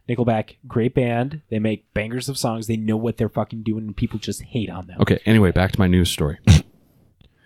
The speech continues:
Speaker 1: Chad
Speaker 2: Chad
Speaker 1: Kroeger and Avril Lavigne.
Speaker 2: No, Chad
Speaker 1: They, they
Speaker 2: Kroeger.
Speaker 1: were, they were not meant for
Speaker 2: Chad
Speaker 1: each other.
Speaker 2: Kroeger, for the last thirty years,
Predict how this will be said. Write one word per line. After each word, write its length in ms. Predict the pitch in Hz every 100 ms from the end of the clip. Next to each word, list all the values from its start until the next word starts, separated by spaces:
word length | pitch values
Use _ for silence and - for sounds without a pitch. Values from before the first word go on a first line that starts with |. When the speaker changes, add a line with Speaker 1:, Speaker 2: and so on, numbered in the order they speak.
| -
Speaker 1:
Chad 200 | 107 101
Speaker 2:
Chad 180 | 120 104
Speaker 1:
Kroeger 60 |
and 80 | 104
Avril 340 | 98 95 98 98
Lavigne. 320 | 98 110 123 _ -
Speaker 2:
No, 220 | 95 -
Chad 220 | - 120
Speaker 1:
They, 20 | 101
they 60 |
Speaker 2:
Kroeger. 180 | 120 101
Speaker 1:
were, 220 | 82 95 -
they 140 | 107
were 100 | 101
not 120 | 98 98
meant 180 | 98
for 40 | -
Speaker 2:
Chad 140 | 101 120
Speaker 1:
each 60 |
other. 80 | 165 107
Speaker 2:
Kroeger, 220 | 80 80 - _ _ _ _
for 120 | - 104
the 60 |
last 300 | 87 95 -
thirty 220 | 113 110 104
years, 400 | 90 - -